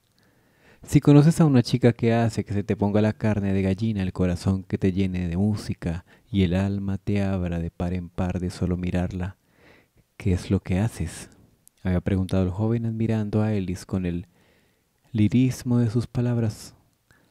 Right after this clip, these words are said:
a pesar de su embriaguez. "Supongo que si eso sucediera sería porque me he enamorado de ella.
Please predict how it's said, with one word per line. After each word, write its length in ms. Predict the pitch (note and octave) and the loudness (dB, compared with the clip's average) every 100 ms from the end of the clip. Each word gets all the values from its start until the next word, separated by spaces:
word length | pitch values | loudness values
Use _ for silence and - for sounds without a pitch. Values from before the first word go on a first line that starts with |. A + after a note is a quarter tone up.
| _ | _
a 80 | C3 | -2
pesar 520 | C3 A#2+ B2+ B2 A2+ | 0 0 0 0 0
de 120 | F#2+ | -2
su 140 | - F#2+ | -2 -4
embriaguez. 800 | F#2 F2 E2+ D#2+ - F2+ - - - - - - _ - | -2 -4 -4 -6 -10 -16 -20 -20 -20 -20 -20 -20 _ -6
"Supongo 400 | - A#2 C3+ D#3+ | -4 2 4 4
que 120 | E3+ | 2
si 160 | - G2+ | 4 2
eso 180 | F#2 | 2
sucediera 580 | F#2 A2 - F#2 G2+ C3+ | 0 0 2 4 4 2
sería 320 | - G2+ G#2+ | -2 -2 0
porque 360 | G#2+ F2+ F#2+ F2+ | 0 -2 -2 -6
me 200 | F2 E2+ | -4 -4
he 20 | |
enamorado 640 | E2+ F#2 F2 E2 E2 E2 E2 | -4 -4 -2 -4 -4 -2 -2
de 220 | E2 F#2 | -2 -4
ella. 340 | G#2+ E2 F#2 | -4 -8 -10